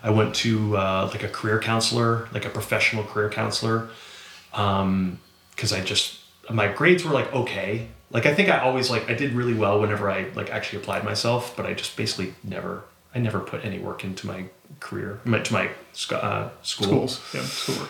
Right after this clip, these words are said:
Speaker 1: And so I'm like, "I don't, I have no idea what I wanna do." And I, basically the testing came back and was like, you know,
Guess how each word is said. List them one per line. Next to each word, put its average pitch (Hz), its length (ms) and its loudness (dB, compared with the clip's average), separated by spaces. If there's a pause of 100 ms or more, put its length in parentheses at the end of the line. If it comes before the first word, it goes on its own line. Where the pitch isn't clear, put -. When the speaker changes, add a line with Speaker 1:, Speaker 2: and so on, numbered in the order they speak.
(640)
Speaker 1:
And 139 200 8
so 139 120 4
I'm 131 120 4
like, 123 260 2 (1040)
"I 120 100 2
don't, 120 200 2
I 117 80 4
have 104 180 2
no 135 180 6
idea 131 180 6
what 123 120 6
I 120 80 6
wanna 113 220 4
do." 113 280 6
And 107 140 4
I, 117 160 0
basically 117 420 2
the 104 60 -2
testing 110 380 0
came 107 180 -2
back 98 220 2
and 110 80 -2
was 101 100 -2
like, 98 200 0 (120)
you 113 140 0
know, 92 260 -2